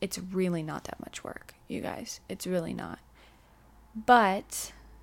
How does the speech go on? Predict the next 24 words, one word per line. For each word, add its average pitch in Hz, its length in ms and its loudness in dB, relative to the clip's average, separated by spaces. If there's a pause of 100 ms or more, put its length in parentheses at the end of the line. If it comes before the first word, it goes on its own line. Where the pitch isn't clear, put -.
(880)
what 202 200 4
I 185 180 6
like 196 260 0
to 208 120 -4
do 214 340 2 (280)
and 175 140 -2
what 175 100 2
I 160 120 2
like 170 220 -2
to 170 100 -6
think 170 340 -4
of 185 220 -2 (560)
is 185 200 0
the 190 120 0
fact 175 380 -2
that 170 280 0 (520)
instead 190 400 4
of 185 100 -2
throwing 175 480 0
away 165 500 0 (360)
plastic 165 500 0
bags 156 360 -4
filled 160 360 -4
with 160 240 -2